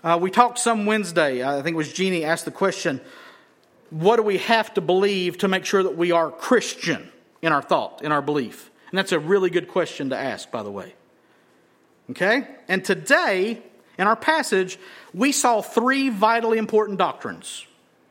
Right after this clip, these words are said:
Okay? We saw biblical inspiration, we saw the Trinity, and we saw the deity of Christ. Now, to be clear up front,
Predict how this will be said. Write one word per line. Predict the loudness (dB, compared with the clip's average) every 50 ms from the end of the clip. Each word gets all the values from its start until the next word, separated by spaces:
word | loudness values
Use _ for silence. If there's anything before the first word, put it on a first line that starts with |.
| -14 -12
Okay? | -4 0 0 2 2 0 -2 -8 -20 -20 -20 _ _ _ _ _ _ _ _ _ _ _ 0
We | 0 0
saw | 2 4 2 2 2
biblical | 2 2 2 2 2 0 -2 0 2 2 2
inspiration, | 2 0 -2 0 2 2 2 2 2 0 -2 -2 -2 -2 -4 -12 -20 -20 _ _ _ _ _ _ _ _ _ _ _ _ -20 -20 -20 -20 -20 -20 _ -2
we | -2 0
saw | 2 2 0 0 0
the | -4
Trinity, | -6 -4 -2 0 2 2 0 2 2 0 0 0 -2 -6 -18 -20 -20 _ _ _ _ _ _ _ _ _ -20 -20 -8 -4
and | -2 0 0
we | 0
saw | 2 2 2 2 2
the | -2 0
deity | 0 0 0 0 -2 0 -2
of | -2 0
Christ. | 2 2 2 2 0 -4 -8 -14 -18 -20 -20 -20 _ _ _ _ _ -20 _ _ _ -20 _ -20 _ _ _ _ _ _ _ _ -2
Now, | 0 0
to | 0 2
be | 0 -2 -2
clear | -2 -2 0 2 2 2 4
up | 2 2 2 0 -2 0
front, | 2 2 2 2 -2 -4